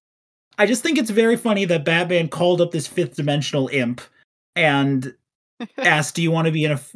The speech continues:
Speaker 1: family photo?"
Speaker 2: Yeah, no, I think it's int-, I think it's, like, it's almost like a goodbye, in a way, to this.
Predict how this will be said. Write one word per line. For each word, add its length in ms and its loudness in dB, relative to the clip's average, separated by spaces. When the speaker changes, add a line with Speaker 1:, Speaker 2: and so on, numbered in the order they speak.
Speaker 1:
family 320 0
photo?" 480 -4
Speaker 2:
Yeah, 460 -4
no, 260 0
I 200 0
think 220 -6
it's 180 -4
int-, 480 -6
I 200 -2
think 300 -6
it's, 340 -10
like, 420 -6
it's 220 -4
almost 380 0
like 200 0
a 60 -6
goodbye, 680 -4
in 200 -4
a 80 -4
way, 360 -4
to 140 -6
this. 480 -6